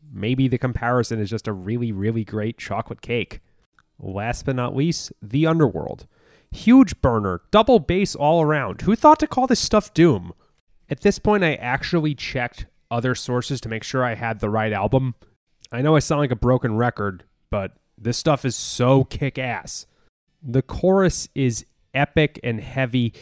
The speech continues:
and it veers towards neither campiness nor pretension nor something that could be memed in the way of that Highlander song.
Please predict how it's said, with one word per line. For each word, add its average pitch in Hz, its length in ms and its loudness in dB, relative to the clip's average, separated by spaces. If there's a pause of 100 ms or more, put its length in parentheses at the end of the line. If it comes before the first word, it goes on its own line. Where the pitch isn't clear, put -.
(240)
and 131 140 0
it 127 140 2
veers 147 420 6
towards 113 400 0
neither 135 580 2
campiness 156 800 0
nor 131 240 2
pretension 131 720 -2
nor 135 240 6
something 143 320 -4
that 131 140 -4
could 139 180 -2
be 139 140 0
memed 131 420 2
in 123 120 0
the 123 60 4
way 123 220 2
of 110 140 -2
that 113 140 -2
Highlander 107 580 -2
song. 90 480 -4